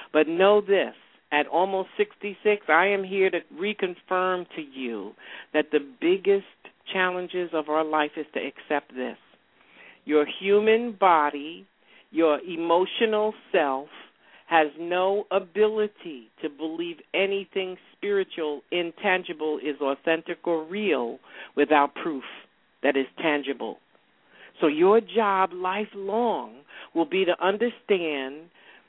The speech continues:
you understand that there's a part of you that will always yell and scream and demand physical world proof that what you know that you know that you know is real in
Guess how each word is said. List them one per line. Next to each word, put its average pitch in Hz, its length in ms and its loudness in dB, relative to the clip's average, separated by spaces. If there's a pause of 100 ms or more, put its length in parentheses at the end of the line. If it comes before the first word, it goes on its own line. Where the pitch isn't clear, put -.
you 165 120 2
understand 175 720 -2
that 143 180 -2
there's 151 180 0
a - 280 -6
part 196 440 6
of 214 240 0
you 196 420 -4
that 160 180 -2
will 156 280 -2
always 208 500 6 (180)
yell 196 440 2
and 170 140 -10 (180)
scream 202 480 -10
and 170 200 -10
demand 185 560 -4 (180)
physical 208 640 0
world 190 480 -2 (260)
proof 202 260 -4 (600)
that 156 160 4
what 151 200 4
you 151 180 -4
know 196 320 4
that 185 220 0
you 180 120 -12
know 165 220 -6
that 143 200 -6
you 143 140 -14
know 139 240 -8
is 127 80 -10 (100)
real 135 280 -6
in 123 100 -14